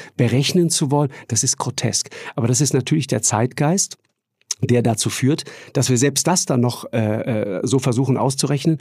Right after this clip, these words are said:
Und das ist aber wahnsinnig gefährlich, weil da ist ja eine große Verführung drin, ne? Wenn dir einer sagt, pass auf, wenn du das studierst und du verdienst damit fünfundachtzig-prozentiger Wahrscheinlichkeit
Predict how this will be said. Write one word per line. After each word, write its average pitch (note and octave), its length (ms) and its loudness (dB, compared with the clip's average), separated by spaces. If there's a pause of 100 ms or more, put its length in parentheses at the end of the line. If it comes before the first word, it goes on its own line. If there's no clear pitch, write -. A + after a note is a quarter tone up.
(320)
Und C#3 160 2
das C3+ 140 2
ist F3 120 0
aber B2+ 200 0
wahnsinnig D#3+ 400 0
gefährlich, C#3+ 500 -2
weil A2+ 160 0 (500)
da C#3 280 -2
ist C3+ 120 0
ja C#3 60 2
eine B2 100 4
große C#3 300 0
Verführung A#2+ 580 -2
drin, F#2 240 -6
ne? C#3+ 220 -2 (320)
Wenn C3 140 4
dir C3 160 4
einer B2+ 200 2
sagt, C3 260 0
pass B2 140 -2
auf, A#2+ 200 -2
wenn A2 80 -2
du A2 80 -2
das C#3+ 260 0
studierst A2 640 -2 (260)
und A#2 140 0
du - 40 -6
verdienst A#2+ 420 0
damit A#2 240 0
fünfundachtzig-prozentiger C#3 1120 2
Wahrscheinlichkeit B2+ 720 0